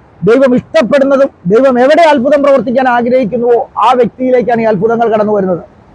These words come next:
ഇത് ഒരു എൺപത് ശതമാനം തൊണ്ണൂറ് ശതമാനം ശുശ്രൂഷ ചെയ്യുന്ന വ്യക്തിക്ക് ഒരു വ്യക്തിയിൽ അത്ഭുതം നടക്കുവോ ഇല്ലയോ, നടന്നോ എന്നൊക്കെ അറിയാൻ പറ്റും.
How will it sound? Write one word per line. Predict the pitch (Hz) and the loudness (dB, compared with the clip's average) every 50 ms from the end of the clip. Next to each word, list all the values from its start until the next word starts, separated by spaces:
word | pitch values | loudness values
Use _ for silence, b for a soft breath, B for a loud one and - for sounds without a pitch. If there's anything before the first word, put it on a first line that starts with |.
| - - - _ _ _ - | -20 -20 -20 _ _ _ -2
ഇത് | 254 226 302 302 302 285 | 0 2 4 4 2 2
ഒരു | 247 - 196 247 294 311 302 262 254 | 0 0 0 2 2 2 2 2 2
എൺപത് | 269 294 320 320 339 349 349 - | 2 2 2 0 2 0 0 0
ശതമാനം | 320 294 277 269 269 277 277 277 202 | 0 0 0 0 0 0 -2 -2 -2
തൊണ്ണൂറ് | 233 247 254 277 302 330 - | -2 -2 0 0 -2 -2 -2
ശതമാനം | - 262 254 240 254 254 247 - | -2 -4 -4 -2 -2 -4 -4 -4
ശുശ്രൂഷ | - 240 - - 302 311 277 302 | -6 -8 -8 -6 -4 -2 0 0
ചെയ്യുന്ന | 285 254 254 262 240 233 | 0 0 0 0 0 0
വ്യക്തിക്ക് | 214 214 170 - - 240 - 214 233 - - _ _ _ _ - | -2 -2 -4 -2 -8 -8 -4 -4 -4 -4 -4 _ _ _ _ -4
ഒരു | 208 233 | -2 0
വ്യക്തിയിൽ | 233 226 220 - - 277 277 262 233 | 2 0 0 -2 -2 -4 -2 0 0
അത്ഭുതം | 214 240 202 247 277 262 240 | 0 0 0 0 0 0 0
നടക്കുവോ | 226 214 - - - 262 254 | 0 -2 -2 -2 0 0 2
ഇല്ലയോ, | 233 226 220 226 247 254 247 226 | 2 2 0 0 0 0 0 0
നടന്നോ | 214 208 202 208 220 240 247 | 0 -2 -2 -2 -2 -2 -2
എന്നൊക്കെ | 240 233 233 185 226 | -2 -2 -2 -2 -2
അറിയാൻ | 202 196 208 226 247 247 240 202 | -2 0 0 0 0 0 0 0
പറ്റും. | 202 143 - - | -2 -4 -6 -12